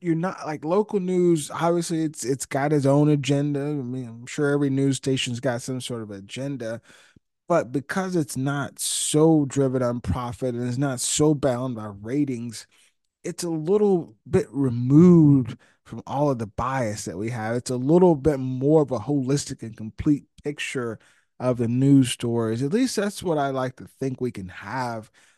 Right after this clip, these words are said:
if we have stronger local news sources,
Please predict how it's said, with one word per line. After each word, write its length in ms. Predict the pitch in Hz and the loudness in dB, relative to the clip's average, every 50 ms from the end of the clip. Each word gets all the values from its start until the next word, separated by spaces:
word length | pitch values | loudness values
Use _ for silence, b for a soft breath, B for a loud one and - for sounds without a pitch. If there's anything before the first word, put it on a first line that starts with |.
| b b _ _ | b b _ _
if 160 | - 147 135 | -6 -4 -2
we 120 | 151 147 147 | 0 0 0
have 180 | 139 110 104 | 0 -2 -6
stronger 600 | - - - - - 139 135 143 143 139 135 127 127 | -8 -10 -8 -4 -2 -2 0 0 -2 -2 -4 -4 -4
local 320 | 127 120 110 - 117 113 | -4 -4 -6 -6 -6 -6
news 480 | 110 113 117 123 131 131 127 123 113 - | -4 -2 0 0 2 2 2 0 -2 -4
sources, 680 | - 123 113 113 117 110 - - 117 113 110 104 107 | -6 -6 -6 -6 -6 -6 -6 -8 -8 -8 -8 -10 -14